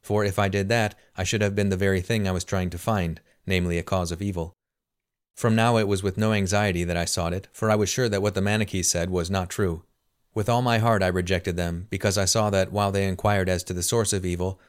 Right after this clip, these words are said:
they were full of evil themselves, in that they preferred rather to hold that your substance suffered evil than that their own substance committed it.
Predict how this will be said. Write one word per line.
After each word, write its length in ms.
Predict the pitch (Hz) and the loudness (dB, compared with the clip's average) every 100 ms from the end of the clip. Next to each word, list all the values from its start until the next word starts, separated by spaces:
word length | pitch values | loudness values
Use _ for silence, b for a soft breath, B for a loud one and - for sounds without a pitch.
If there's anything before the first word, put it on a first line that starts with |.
| b | b
they 80 | 101 | 0
were 140 | 98 | 2
full 240 | 90 110 95 | 0 0 0
of 100 | 90 | 0
evil 220 | 98 92 | -2 -2
themselves, 640 | 87 85 117 98 82 - - _ | -2 0 0 0 -2 -8 -16 _
in 140 | 95 | -2
that 160 | 95 95 | 0 0
they 100 | 90 | -2
preferred 400 | 85 90 95 90 | -4 -4 -2 0
rather 240 | 92 90 | 0 0
to 140 | 87 87 | -2 -2
hold 220 | 92 90 | 0 0
that 100 | 90 | -2
your 160 | 87 85 | -2 -2
substance 480 | - 90 - 87 | -2 -2 -4 -2
suffered 340 | - 95 92 90 | 0 -2 -2 0
evil 340 | 104 90 85 B B | 0 0 -4 B B
than 100 | 92 | 0
that 160 | 95 87 | 0 2
their 180 | 87 | 2
own 140 | 98 95 | 2 0
substance 420 | 87 82 87 87 | -2 -4 -6 -6
committed 340 | - 98 92 | -4 -4 -2
it. 180 | 82 78 | -4 -8